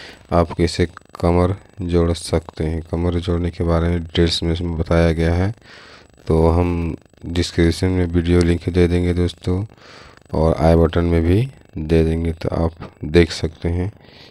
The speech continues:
कि किस तरह से हम कमर जोड़ते हैं पैंट का। इसमें दोस्तों वीडियो लंबी हो जाएगी इस तरह से,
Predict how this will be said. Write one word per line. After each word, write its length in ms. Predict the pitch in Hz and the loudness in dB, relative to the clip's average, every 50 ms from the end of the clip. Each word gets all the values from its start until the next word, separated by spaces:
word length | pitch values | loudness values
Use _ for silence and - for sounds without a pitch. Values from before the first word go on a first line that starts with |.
| - - - | -20 -20 -16
कि 80 | 92 85 | -14 -10
किस 280 | - 92 92 - - - | -4 -4 -4 -4 -4 -6
तरह 100 | 92 87 | -6 -6
से 140 | - 90 | -4 -6
हम 220 | 87 87 85 95 98 - | -8 -8 -8 -10 -8 -2
कमर 320 | - 90 92 92 98 104 110 - - - - - - - 95 | 0 0 0 2 -2 -4 -4 -8 -14 -20 -20 -20 -10 -6 -6
जोड़ते 440 | 92 90 95 95 90 87 - - 98 | -2 0 2 2 2 0 0 -2 -2
हैं 140 | 98 98 - - - | -2 -2 -4 -2 2
पैंट 280 | 95 92 90 87 87 | 2 4 4 2 0
का। 140 | 87 - 85 | -4 -6 -6
इसमें 320 | 78 - - - - 98 92 | -6 -6 -8 -6 -6 -4 -2
दोस्तों 260 | 98 92 - - 92 | -2 -4 -2 0 0
वीडियो 220 | 95 90 90 95 92 | 0 2 2 2 2
लंबी 260 | 92 92 92 92 95 | 2 0 0 0 0
हो 60 | 95 92 | 0 -2
जाएगी 220 | 95 98 98 95 | -2 -4 -4 -4
इस 160 | 92 - - | -6 -6 -8
तरह 120 | - 90 92 | -12 -12 -14
से, 140 | - - | -14 -16